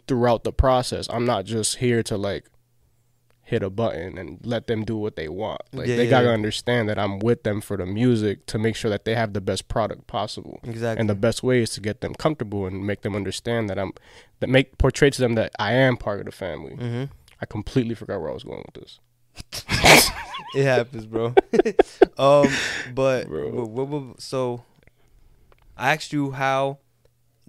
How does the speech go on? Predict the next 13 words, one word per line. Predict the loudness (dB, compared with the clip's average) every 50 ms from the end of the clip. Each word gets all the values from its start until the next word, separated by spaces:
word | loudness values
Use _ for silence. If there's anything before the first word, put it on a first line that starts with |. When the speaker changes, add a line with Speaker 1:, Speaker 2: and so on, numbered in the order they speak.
| _ _ _ _ -12
Speaker 2:
did | -6 -6 -4 -2
music, | -2 -2 -2 0 0 -2 -2 -2 -2
like, | -4 -4 -2
help | -2 -2 -2 -2 -2
you | -4 -6
in | -6 -6 -6
life? | -8 -8 -8 -10 -12 -14 _ _ _ -20 -20 -20 _ _ -16
And | -10 -6 -4 0 0
Speaker 1:
Understanding | 2 2 2 2 2 2 2 2 0
people. | 0 -2 -2 -2 -4 -8 -8 -10 _ -18
Speaker 2:
Mm-hmm. | -14 -12 -10 -8 -8 -10 -12 -14 -20 -18 _ -2
Speaker 1:
Understanding | 0 2 4 2 2 2 2 2 4 4 2
people, | 2 2 0 0 -2 -4 -6 -6 -6